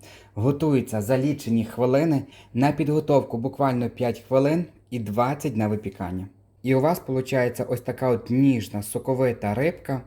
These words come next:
хрумкою спаржею під сиром. Готується просто, а результат, як завжди, неперевершений.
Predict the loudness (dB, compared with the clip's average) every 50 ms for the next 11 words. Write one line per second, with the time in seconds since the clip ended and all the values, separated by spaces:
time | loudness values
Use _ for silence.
0 | -12 -8 -4 0 2 2 2 2 2 2 4 4 4 2 -2 -4 -2 0 2 2
1 | 0 0 0 -2 -2 -2 -2 -6 -10 -8 -8 -2 2 2 4 4 2 0 -2 -6
2 | -10 -18 -20 -12 -6 -2 0 0 0 2 0 0 0 0 -4 -8 -8 -4 -4 -2
3 | -2 -2 -4 -6 -6 -8 -8 -8 -14 _ -20 _ _ _ _ -4 -2 0 0 0
4 | 0 -2 -2 -2 -2 -2 -2 -2 -4 -4 -6 -6 -4 -4 -6 -6 -6 -8 -10 -10
5 | -10 -12 _ _ _ -20 -20 -18 _ -2 0 0 0 0 -2 -4 -4 -4 -4 -4
6 | -6 -6 -8 -10 -10 -8 -8 -8 -8 -10